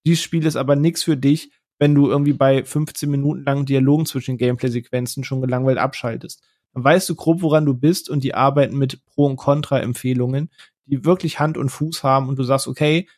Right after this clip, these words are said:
ich verstehe, dass das für alle das Spiel des Jahres ist, aber ich lese schon raus, das würde ich mit der Kneifzange nicht anfassen. Und ich mag sowas sehr gerne und finde das eigentlich wegweisend, weshalb ich auch sage, am liebsten, wenn ich nicht so faul wäre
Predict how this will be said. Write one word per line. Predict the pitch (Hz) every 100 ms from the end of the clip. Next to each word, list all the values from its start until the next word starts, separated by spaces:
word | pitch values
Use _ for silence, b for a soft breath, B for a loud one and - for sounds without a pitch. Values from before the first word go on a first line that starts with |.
| b
ich | - -
verstehe, | 143 - 160
dass | 165 139
das | 139
für | - -
alle | 147
das | 143 135
Spiel | - 127
des | 123
Jahres | 123 135 147 -
ist, | 131
aber | - 123
ich | -
lese | 139
schon | - 135
raus, | 120 135 - B B B
das | 143 - 143
würde | 147
ich | 143
mit | 139
der | 139
Kneifzange | - 147 147 143 - 123 117 110
nicht | - -
anfassen. | 120 - - - 180 _ _ _ _ _
Und | 139 143 143 -
ich | -
mag | 151 170 190
sowas | 180 170 165
sehr | 151
gerne | 135 147 165 202 233 _ _ _ -
und | 156
finde | - 165 151
das | 143 180 -
eigentlich | 170 202 180 156
wegweisend, | 170 - 156 160 170 160
weshalb | 135 147
ich | 143
auch | 135
sage, | 135 147
am | 127 131
liebsten, | 151 202 - - 170
wenn | 160
ich | -
nicht | 156
so | 139
faul | - 143 160 180 165
wäre | 165 156 156